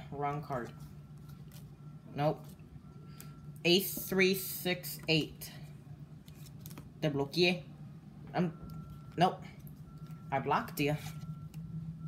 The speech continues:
Hmm. Nope. Two, four, six, eight.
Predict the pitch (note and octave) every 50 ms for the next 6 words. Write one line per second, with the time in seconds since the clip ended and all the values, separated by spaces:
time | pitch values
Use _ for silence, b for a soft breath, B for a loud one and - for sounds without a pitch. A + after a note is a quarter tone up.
0 | - - C#3+ - - - - - - - - - - - - - - - - -
1 | - - - - - - - - - - - - - - - - - - - -
2 | - C#3+ C#3 C3 B2 A#2+ A#2+ A#2 A#2 - - - - - - - - - - -
3 | - - - - - - - - - - - - - - - - - - - -
4 | - - - - - - - - - - - - - - - E3 F3+ G3 - -
5 | - - - - - - - - B B B B - - - - A3+ A3 B3+ A#3+
6 | - - G#3+ G3 F#3 F3+ F3+ F3 - - - - F3+ E3+ - - - - D#3+ D3
7 | A#2+ - - -